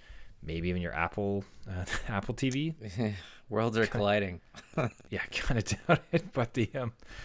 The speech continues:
Speaker 1: uh, so it's going to be just absolutely everywhere, which is exciting, and, and more importantly too, like, for, I think, immediate mobile device, uh, consumption. Like, we're, we're talking iPads, Android, iPhones, just everything. So
Speaker 2: Yeah.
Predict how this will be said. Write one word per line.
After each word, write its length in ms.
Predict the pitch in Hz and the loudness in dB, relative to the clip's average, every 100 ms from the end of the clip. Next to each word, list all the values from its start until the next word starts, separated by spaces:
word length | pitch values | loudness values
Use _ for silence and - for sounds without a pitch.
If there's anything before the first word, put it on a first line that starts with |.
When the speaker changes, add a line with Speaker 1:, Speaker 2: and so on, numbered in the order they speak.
| - - 117 - | -12 -12 -6 2
Speaker 1:
uh, 240 | 107 107 - | 4 4 2
so 120 | - | 2
it's 100 | 131 | 2
going 240 | - 123 127 | 2 0 0
to 60 | 117 | 0
be 80 | |
just 200 | 107 101 - | 0 -2 -4
absolutely 560 | 107 110 - 107 90 - | -8 -6 -4 -2 -2 -2
everywhere, 600 | 98 147 78 62 53 - - - | -2 0 -2 -4 -8 -12 -16 -6
which 300 | 95 95 - - | 0 0 -2 -4
is 600 | 98 92 90 82 - - - - - - - - | 0 0 0 -2 -6 -10 -10 -12 -12 -14 -14 -6
exciting, 480 | 113 - - 107 90 | -4 0 2 2 0
and, 100 | 90 | -2
and 140 | 113 | 0
more 200 | 110 131 | 6 6
importantly 340 | 123 - 113 101 | 6 4 2 2
too, 200 | - 101 | 2 2
like, 180 | 87 - | 0 -2
for, 540 | - 95 90 85 85 - | 0 2 2 2 -2 -6
I 80 | |
think, 420 | 92 101 85 - - _ _ _ _ | -2 0 -2 -6 -20 _ _ _ _
immediate 760 | 104 107 120 120 110 104 - - _ | 0 4 4 4 2 0 -4 -18 _
mobile 300 | - 101 107 | 2 4 4
device, 640 | 104 92 85 85 - - - - - - - | 2 0 0 -2 -6 -12 -14 -20 -20 -14 -10
uh, 260 | 85 87 - | -8 -8 -4
consumption. 540 | 107 156 151 - 127 | 4 4 4 2 2
Like, 160 | 104 98 | 2 0
we're, 160 | 98 104 - | -4 -4 -4
we're 80 | |
talking 340 | 98 90 87 101 | -2 -2 -2 -4
iPads, 520 | 90 92 92 87 82 | -2 -2 -2 -4 -4
Android, 640 | 85 85 - 80 78 78 - _ - - - - _ _ 95 | -6 -6 -4 -4 -4 -6 -12 _ -20 -20 -20 -20 _ _ 0
iPhones, 640 | 95 - 85 80 80 - | 0 2 0 0 -4 -8
just 180 | 98 - | -10 -8
everything. 460 | 95 80 78 - - | -6 -6 -8 -10 -2
So 380 | 98 95 92 - | 2 4 2 -2
Speaker 2:
Yeah. 160 | - | -10